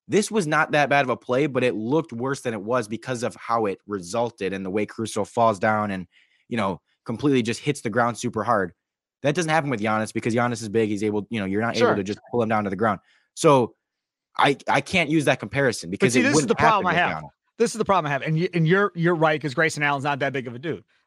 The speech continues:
Speaker 2: But I just remember Bogut going up for a dunk and getting shoved, and Bogut's seven-footer. Off he comes, down he goes, career never the same again after that. And that type of stuff could very well have been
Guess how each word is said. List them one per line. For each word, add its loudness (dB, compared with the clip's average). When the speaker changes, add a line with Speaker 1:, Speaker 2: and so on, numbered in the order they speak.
Speaker 2:
But 0
I 4
just -4
remember 0
Bogut 0
going 2
up -2
for 0
a 0
dunk -2
and 0
getting 0
shoved, 0
and -2
Bogut's 0
seven-footer. 0
Off 2
he -6
comes, 0
down 0
he -4
goes, 0
career 0
never 0
the -6
same -2
again -2
after -4
that. -18
And -2
that 0
type -4
of -2
stuff 0
could -2
very 2
well 2
have -2
been -4